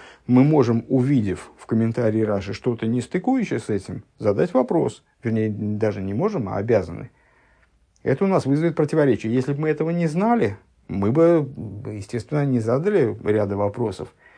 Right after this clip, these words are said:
которые вот этим именно обусловлены, потому что почему, собственно, и нет. То есть вот мы в Раши встречаем какой-то момент, он априорно непонятен пятилетнему ребенку, но у нас это вопроса не вызывает, просто потому что мы не знаем, что комментарий Раши обращается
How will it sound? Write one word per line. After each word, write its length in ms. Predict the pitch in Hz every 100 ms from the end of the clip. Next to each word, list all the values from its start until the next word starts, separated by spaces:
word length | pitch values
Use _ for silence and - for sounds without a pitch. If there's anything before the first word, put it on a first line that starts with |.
| - - _ _ _ _ _ _ _
которые 380 | - 110 95 92
вот 160 | 92 113
этим 240 | 90 95
именно 240 | 90 90
обусловлены, 720 | 92 107 - 131 101 90 87 101 _ _ -
потому 260 | 95 92
что 140 | 117 151
почему, 360 | 127 - 117
собственно, 360 | 123 117 - 127
и 140 | 127
нет. 320 | 123 98 - _ _ _ _ _ -
То 100 | 92
есть 80 |
вот 160 | 120 139
мы 100 | 95
в 60 | 98
Раши 220 | 95 82
встречаем 400 | - 95 123 107
какой-то 340 | 104 123 117
момент, 540 | 139 170 220 233 202 - _ _
он 240 | - 123 110
априорно 520 | 104 127 165 143 117
непонятен 600 | 120 120 120 123 95 101
пятилетнему 500 | - 107 107 113 107
ребенку, 380 | 113 143 180 135
но 120 | 104
у 20 |
нас 160 | 170 208
это 140 | 147
вопроса 340 | 120 147 151 139
не 80 |
вызывает, 400 | 123 120 185 220
просто 220 | 139 143 131
потому 240 | 131 123
что 120 | -
мы 140 | 135 135
не 160 | 139
знаем, 520 | 123 160 220 214 110 - - - _
что 180 | - 120
комментарий 500 | 123 123 123 120 135
Раши 340 | 190 220 131
обращается 1040 | 107 117 120 - 131 170 160 - 98 98